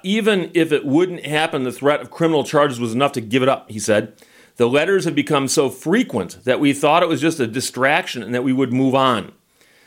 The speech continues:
State bar associations license and regulate attorneys as a way to ensure people hire lawyers who understand the law." Browder refused to cite which state bar associations in particular sent letters and what official made the threat of possible prosecution,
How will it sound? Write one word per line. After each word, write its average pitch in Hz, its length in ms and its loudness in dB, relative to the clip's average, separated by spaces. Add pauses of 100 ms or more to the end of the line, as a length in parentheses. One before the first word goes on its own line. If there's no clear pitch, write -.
(140)
State 156 380 -2
bar 147 180 4
associations 135 720 0
license 120 400 -2
and 101 80 -6
regulate 107 340 0
attorneys 165 440 0
as 101 100 0
a - 20 -2
way 113 160 0
to 110 100 -2
ensure 110 280 -4
people 143 340 -2
hire 123 240 2
lawyers 160 400 0
who 165 140 -4
understand 143 680 -2
the 117 100 0
law." 117 540 -2 (580)
Browder 180 400 2
refused 180 460 2
to 143 80 -6
cite 165 340 0
which 156 200 2
state 156 340 -2
bar 143 160 4
associations 135 720 0
in 123 80 -2
particular 127 580 -2
sent 101 220 -8
letters 101 320 -2 (340)
and 120 140 2
what 160 160 4
official 165 420 0
made 143 220 2
the 127 80 0
threat 139 240 2
of 120 100 -2
possible 139 460 0
prosecution, 131 680 0